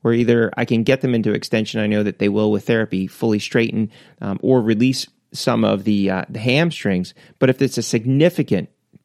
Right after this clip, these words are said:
tight extension gap and they don't even get anywhere close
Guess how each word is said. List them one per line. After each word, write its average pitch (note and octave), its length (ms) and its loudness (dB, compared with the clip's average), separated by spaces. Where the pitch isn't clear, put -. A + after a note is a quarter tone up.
tight G#2 420 -2
extension F#2+ 520 -4
gap F2 280 -4
and A2 120 2
they G#2+ 40 4
don't A#2 320 2
even A2+ 240 0
get G#2+ 160 2
anywhere G#2 280 0
close C3 540 0